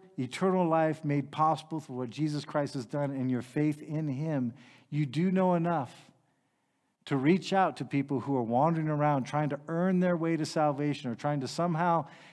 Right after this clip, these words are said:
define a relationship with God that is outside the biblical expectation, the biblical norm. You know enough to say to them,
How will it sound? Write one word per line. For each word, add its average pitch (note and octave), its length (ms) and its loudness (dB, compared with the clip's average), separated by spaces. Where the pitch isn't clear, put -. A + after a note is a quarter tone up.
define F3+ 440 4
a F3 40 4
relationship D#3 480 0
with C3+ 160 -8
God D#3 260 6
that C3+ 100 0
is A#2 180 -4
outside F3+ 540 4
the D#3 40 2
biblical D#3+ 480 2
expectation, D#3 800 -2
the C3 60 -2
biblical C#3+ 320 -2
norm. D3+ 340 2
You E3 140 4
know G3 260 10
enough G3+ 480 8
to D#3 80 -4
say G3 300 2
to D#3 100 -10
them, C3 380 -2